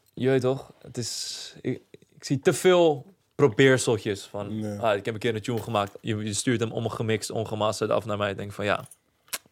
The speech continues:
Speaker 1: ik kan er niet veel mee, man.
Speaker 2: Ik weet niet of het door die cake komt, maar het lijkt alsof jullie kapot lang praten.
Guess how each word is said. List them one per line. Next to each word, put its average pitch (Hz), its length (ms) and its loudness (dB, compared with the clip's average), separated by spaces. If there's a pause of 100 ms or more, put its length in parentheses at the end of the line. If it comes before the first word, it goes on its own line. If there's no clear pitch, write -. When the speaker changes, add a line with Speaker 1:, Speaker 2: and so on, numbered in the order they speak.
(380)
Speaker 1:
ik - 80 -20
kan - 180 -4
er 120 60 -2
niet 113 120 -2
veel 107 160 0
mee, 98 160 -4
man. 92 180 -10 (360)
Speaker 2:
Ik - 300 -20
weet 98 160 -6
niet 120 120 -2
of 117 100 -6
het 113 100 -6
door 113 140 0
die 110 200 -2
cake 127 320 0
komt, 117 280 0
maar 104 100 2
het 98 140 -2
lijkt 104 220 0
alsof 104 220 -12
jullie 113 180 2
kapot 107 580 -2
lang 95 420 -2
praten. 90 540 -6